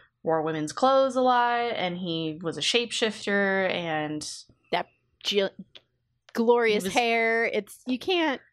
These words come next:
Speaker 2: it's
Speaker 1: Yeah, he's
Speaker 2: yeah.
Speaker 1: always been pansexual and gender fluid and had amazing hair
Speaker 2: Mm-hmm. It's
Speaker 1: for
Speaker 2: pretty much,
Speaker 1: thousands of years.
Speaker 2: yeah, core to a Loki, if you ask me, because
Speaker 1: Mm-hmm.
Speaker 2: all of the variants seem to have that same,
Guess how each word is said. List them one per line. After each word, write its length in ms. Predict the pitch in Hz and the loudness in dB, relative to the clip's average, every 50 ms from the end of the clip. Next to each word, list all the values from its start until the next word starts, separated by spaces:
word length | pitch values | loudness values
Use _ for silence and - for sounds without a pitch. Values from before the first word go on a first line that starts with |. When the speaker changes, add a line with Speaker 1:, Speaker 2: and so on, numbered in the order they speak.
| _ _ _ | _ _ _
Speaker 2:
it's 140 | - 277 311 | -6 -2 0
Speaker 1:
Yeah, 400 | 269 320 392 392 330 240 190 180 | 2 2 4 2 2 0 -2 -2
he's 260 | 180 208 214 208 - 226 | -2 -2 -2 0 0 2
Speaker 2:
yeah. 40 | |
Speaker 1:
always 220 | 214 233 254 254 254 | 2 2 2 2 0
been 260 | - 262 262 254 247 | 0 0 0 0 0
pansexual 1000 | 254 262 254 247 247 247 - 262 254 254 - - - 262 254 247 247 247 254 240 | 0 0 0 0 0 0 0 -2 -2 -2 -2 -2 2 2 4 4 4 4 2 2
and 160 | 202 202 190 180 | 0 0 0 0
gender 380 | 202 214 220 226 220 226 226 | 0 0 0 0 0 0 0
fluid 600 | 220 - - 233 226 220 220 220 214 214 214 - | -2 -4 -2 0 0 2 2 2 2 2 2 2
and 360 | - - - 120 180 180 180 | 0 -2 -2 -2 -2 -2 -4
had 260 | 180 180 185 185 190 190 | -6 -4 -4 -2 -2 0
amazing 440 | 190 196 202 214 208 226 220 220 | 2 2 2 2 2 2 0 0
hair 380 | 214 214 240 240 226 220 214 - - | 0 2 2 2 0 0 -2 -4 -4
Speaker 2:
Mm-hmm. 320 | 233 254 254 269 269 285 330 359 - - - 233 | -2 -2 0 0 -2 -2 -4 -6 -10 -10 -2 0
It's 180 | 254 262 - | 0 0 0
Speaker 1:
for 60 | - - | 0 0
Speaker 2:
pretty 140 | 214 214 | 0 2
much, 120 | 254 247 277 | 2 2 2
Speaker 1:
thousands 420 | 330 349 359 311 294 269 262 214 | 2 2 0 0 2 2 2 2
of 140 | 226 208 185 | 0 0 0
years. 320 | 196 180 165 156 160 180 | 0 0 0 0 0 0
Speaker 2:
yeah, 260 | 233 233 208 185 196 202 - - - | 2 2 0 0 -2 -6 -12 -14 -10
core 320 | - - 277 240 233 233 | -2 0 2 2 2 2
to 240 | 226 - - 226 214 | 0 -2 0 0 2
a 20 | |
Loki, 600 | 196 196 202 196 208 - 170 - - 160 180 190 - _ _ 233 220 - | 2 2 2 0 0 -4 -6 -6 -6 -8 -8 -10 -12 _ _ -20 -10 -8
if 180 | - 202 175 - | -6 -6 -4 -2
you 100 | 175 170 | 0 0
ask 260 | 170 175 165 - - | 0 0 -4 -6 -8
me, 260 | 180 175 156 131 135 | -8 -8 -8 -8 -6
because 480 | 156 175 175 180 - 175 160 156 165 - | -6 -6 -4 -2 -2 -2 -2 -2 -2 -4
Speaker 1:
Mm-hmm. 280 | 208 214 202 220 196 | -2 -2 0 2 2
Speaker 2:
all 260 | 214 214 233 226 214 | 4 4 2 2 0
of 100 | 208 185 175 | -2 -4 -6
the 60 | 185 | -4
variants 540 | 190 196 202 202 190 175 175 175 185 180 - | -2 0 0 0 0 -2 -2 -4 -6 -8 -8
seem 200 | - 240 180 196 | -8 -8 -6 -6
to 100 | - 247 | -6 -4
have 420 | 190 190 180 175 175 175 170 165 190 - _ _ _ _ - - - _ _ - | -2 -2 0 0 -2 -4 -6 -8 -16 -20 _ _ _ _ -20 -20 -20 _ _ 0
that 240 | 214 196 - - - | 2 2 2 0 -4
same, 680 | - - - 214 208 196 208 226 254 - 285 294 302 | -2 0 0 2 2 0 0 0 -2 -2 -4 -4 -4